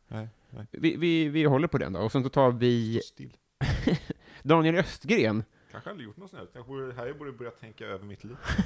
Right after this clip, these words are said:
Speaker 2: <laughs> Tänk om det här
Speaker 1: Hur
Speaker 2: är
Speaker 1: har jag
Speaker 2: vänt-
Speaker 1: levt egentligen?
Speaker 2: <laughs>
Speaker 1: Trampat ner andra.
Speaker 2: Tänk om det här blir den podden där det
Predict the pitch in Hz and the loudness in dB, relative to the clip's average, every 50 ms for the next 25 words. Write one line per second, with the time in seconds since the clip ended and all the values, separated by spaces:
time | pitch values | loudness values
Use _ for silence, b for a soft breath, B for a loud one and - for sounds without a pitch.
0 | - 175 - - - - - - - - - - - 165 143 156 - - 165 175 | 0 -2 -4 -4 -8 -8 -14 -8 -4 -4 0 2 2 2 6 6 6 6 6 6
1 | 156 147 151 147 139 135 127 117 123 143 165 - - - - 339 - - - 95 | 4 4 6 6 4 4 2 -2 -4 -4 -6 -8 -12 -10 -10 -10 -8 -8 -10 -10
2 | 98 - 330 - - 311 - - - - _ - - - 156 156 156 143 127 110 | -6 -8 -10 -8 -8 -12 -12 -12 -16 -18 _ -16 -14 -10 -6 -4 -4 -4 -6 -10
3 | - _ 147 147 - - 120 131 143 143 131 - - 151 147 143 139 - 117 110 | -8 _ -8 -8 -8 -10 -10 -8 -6 -6 -4 -4 -6 -6 -6 -8 -8 -4 -4 -4
4 | 104 - - - - - 262 - - 719 - - - - - - - _ _ _ | -4 -4 -8 0 6 8 8 8 6 -2 -4 -4 -4 -4 -12 -16 -20 _ _ _
5 | _ _ - _ _ _ _ _ - - _ _ - _ _ - _ _ B B | _ _ -20 _ _ _ _ _ -20 -20 _ _ -20 _ _ -20 _ _ B B
6 | B B B B - 147 160 180 170 160 147 113 123 165 143 95 85 92 - 73 | B B B B -2 0 0 2 4 4 6 8 8 8 6 6 2 2 0 -2
7 | 73 90 95 95 92 92 95 92 95 95 | -2 -4 -6 -6 -4 -4 -2 -2 -2 -4